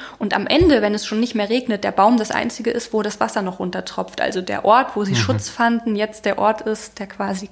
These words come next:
Speaker 1: keinen
Speaker 2: Das
Speaker 1: Schutz mehr
Speaker 2: macht
Speaker 1: bietet.
Speaker 2: Sinn. Mhm.
Speaker 1: Und das ist doch absurd, dass ich mich <laughs> immer nur an sowas erinnern kann. Und das ist bei diesem Buch auch so. Da hatte ich nämlich den einen Satz einfach immer noch im Gedächtnis, der da lautet: "Weder er noch ich", das ist jetzt unmittelbar nach dem Eingriff,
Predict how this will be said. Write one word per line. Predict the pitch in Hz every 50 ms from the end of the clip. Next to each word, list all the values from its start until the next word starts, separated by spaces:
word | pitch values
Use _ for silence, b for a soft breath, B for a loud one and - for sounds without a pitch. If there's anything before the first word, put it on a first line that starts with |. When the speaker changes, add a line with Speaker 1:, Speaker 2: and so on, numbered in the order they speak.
| - _
Speaker 1:
keinen | - - 214 226
Speaker 2:
Das | 220 - - -
Speaker 1:
Schutz | -
mehr | 196 190
Speaker 2:
macht | - - -
Speaker 1:
bietet. | 233 226 B B B B B
Speaker 2:
Sinn. | B 117
Mhm. | 113 110 107 107 107
Speaker 1:
Und | 233 233 220 - - - -
das | 208 214 -
ist | 254 - 233
doch | - 190
absurd, | 185 185 - - 208 214 185 185 - - - _ _ _
dass | - - -
ich | 311 262
mich | 294 262 - - - 302
<laughs> | 233 - - 277
immer | 262 170
nur | 220 247 277 269
an | 254 220 233
sowas | - - 226 262 285 262 -
erinnern | - 190 190 233 269 311 254 196 190
kann. | - 202 190 202 202
Und | 208 B B B B B B B B -
das | 220 214
ist | 262 - -
bei | - 220
diesem | 214 254 277 285 247 202
Buch | 214 214 -
auch | - 202 226 285 -
so. | - - 214 202 220 240 B B B B B -
Da | 202 202
hatte | 220 226 269
ich | 254 247
nämlich | 240 233 240 233
den | - 214 190
einen | - 196 220 262 269
Satz | 254 247 269 277 - -
einfach | - 202 196 - 202 -
immer | 240 240 254 247
noch | 226 233 240
im | 226 214
Gedächtnis, | 208 196 196 202 254 285 - - - 208 214 240 - B B B B B B B _ -
der | 202 202
da | 208 202
lautet: | 202 190 196 208 240 247 - 269 262 - B B B B B B B B _ -
"Weder | 190 214 190 220 220 -
er | 208 220 240
noch | 226 196 - - -
ich", | 277 302 - - - - -
das | - 190 -
ist | 196 -
jetzt | 202 196 -
unmittelbar | 214 214 220 214 208 196 185 190 190
nach | 190 190 196
dem | - 196 190 -
Eingriff, | - 254 285 247 - 196 220 - B